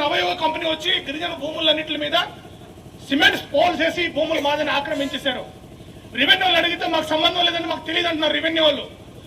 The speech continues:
కానీ పోలీసులు వచ్చి మాత్రం వాళ్ళకి ప్రొటెక్షన్ ఇవ్వడానికి మొదలైపోయారు అక్కడ. అంటే ఈరోజు పోలీస్ వ్యవస్థ కూడా ఈరోజు కార్పొరేట్ కంపెనీలకి ప్రభుత్వం వ్యతిరేకంగా పనిచేస్తున్న ప్ర-, ప్రభుత్వానికి అనుకూలంగా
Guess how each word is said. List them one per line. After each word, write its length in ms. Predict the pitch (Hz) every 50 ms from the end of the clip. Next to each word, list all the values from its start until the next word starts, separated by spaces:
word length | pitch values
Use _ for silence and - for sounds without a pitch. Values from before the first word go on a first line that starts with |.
| - - - 294
కానీ 180 | 320 339 339 320 - -
పోలీసులు 300 | 320 403 392 349 349 359 359
వచ్చి 140 | - - - 330
మాత్రం 200 | 330 349 349 339
వాళ్ళకి 200 | 320 302 302 294 -
ప్రొటెక్షన్ 340 | 294 285 320 320 311 302 302
ఇవ్వడానికి 260 | 294 285 302 294 269
మొదలైపోయారు 420 | 254 269 277 269 - 247 226 220 208
అక్కడ. 160 | - 220 214 185 - - - - - - - - - - - - 254
అంటే 140 | 269 294 277 285 294
ఈరోజు 180 | 302 302 277 - -
పోలీస్ 300 | 269 320 359 349 320 320 330
వ్యవస్థ 240 | 330 311 - 330 311 - 311
కూడా 180 | 311 320 311 285 - - - - - - - - 254 277
ఈరోజు 260 | 311 330 330 330 320 - -
కార్పొరేట్ 360 | 302 330 330 - 349 330 320 330 339
కంపెనీలకి 440 | 311 311 311 320 311 - 320 320 294 262 214 - - - - - -
ప్రభుత్వం 360 | 285 311 320 349 349 349 320 302
వ్యతిరేకంగా 480 | 311 - 370 381 381 370 359 339 339 330
పనిచేస్తున్న 420 | 330 330 320 330 311 320 330 302 285 302
ప్ర-, 200 | 302 302 294 - -
ప్రభుత్వానికి 400 | 285 302 311 311 349 320 320 302
అనుకూలంగా 340 | 339 359 - - 330 349